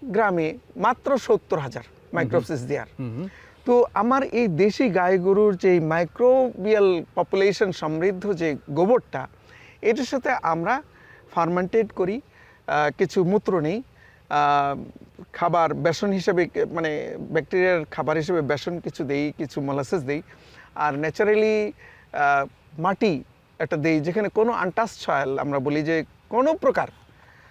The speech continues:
Speaker 1: আহ, কেমিক্যাল ইউজ হয়নি। অর্থাৎ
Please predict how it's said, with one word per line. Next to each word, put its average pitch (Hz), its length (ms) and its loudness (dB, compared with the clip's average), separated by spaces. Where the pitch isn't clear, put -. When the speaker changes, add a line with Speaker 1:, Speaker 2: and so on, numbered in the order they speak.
Speaker 1:
আহ, 139 560 2
কেমিক্যাল 196 380 0
ইউজ 220 300 2
হয়নি। 147 320 -2
অর্থাৎ 226 260 -2